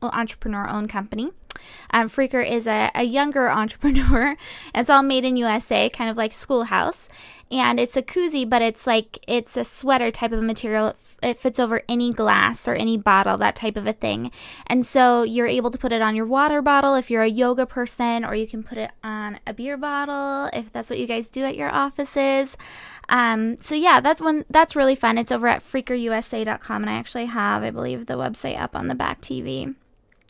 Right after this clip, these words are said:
So again, if you guys are watching, um, tweet out asking what people's favorite,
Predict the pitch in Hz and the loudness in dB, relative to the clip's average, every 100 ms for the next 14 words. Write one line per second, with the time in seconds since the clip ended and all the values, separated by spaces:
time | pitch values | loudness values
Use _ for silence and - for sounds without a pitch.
0 | - - 285 294 294 277 285 269 269 269 | -18 0 2 2 0 -2 -2 0 2 2
1 | 262 240 247 277 262 285 - - - - | 2 2 2 -2 -4 -4 -10 -20 -20 -12
2 | - 240 233 233 233 - - - - 330 | -2 0 2 0 -2 -4 -12 -14 -8 -2
3 | 311 285 294 - 285 349 - 302 285 277 | 4 6 4 2 2 2 0 -4 0 0
4 | - - 277 277 - 262 254 254 | 0 -4 -2 -2 0 0 0 -2